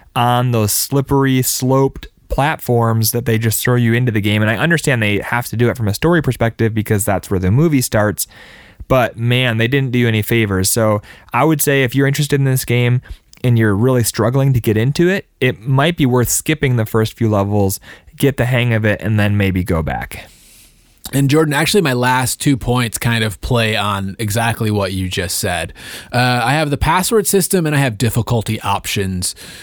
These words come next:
Speaker 2: uh, as what the game does well. We struggled, uh, when we first played this game, and then we were able to turn it down to easy, and I think enemies died a little bit easier. Maybe they were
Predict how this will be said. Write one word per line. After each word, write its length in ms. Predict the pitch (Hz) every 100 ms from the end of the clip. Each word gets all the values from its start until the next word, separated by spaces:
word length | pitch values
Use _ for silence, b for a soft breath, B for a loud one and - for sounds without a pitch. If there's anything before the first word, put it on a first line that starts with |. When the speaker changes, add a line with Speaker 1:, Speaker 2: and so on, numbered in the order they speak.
| B B
Speaker 2:
uh, 460 | 104 104 95 95 - -
as 180 | 120 107
what 160 | 117
the 100 | 107
game 380 | 104 107 104 98 - 98
does 380 | 98 95 92 - -
well. 460 | 104 95 87 80 - B B B
We 100 | 185
struggled, 540 | - 220 208 170 127
uh, 480 | 120 127 123 113 95
when 140 | 131 135
we 100 | 131
first 500 | - 139 131 - -
played 540 | 135 127 120 107 - _
this 240 | 107 107 -
game, 460 | 110 107 104 98
and 160 | 95 123
then 140 | 139
we 80 | 147
were 100 | 147
able 220 | 147 151
to 100 | 151
turn 180 | 151 165
it 100 | 165
down 200 | 160 160
to 60 | 123
easy, 640 | 117 151 120 120 113 104
and 360 | 107 113 107 95 B B B B B
I 100 | -
think 200 | 135 202
enemies 460 | 131 139 147 147 113
died 440 | 120 110 117 120
a 60 | 123
little 220 | 123 127
bit 100 | 120
easier. 480 | 123 123 107 123 120
Maybe 260 | 117 113 117
they 300 | 117 110 107
were 300 | 104 104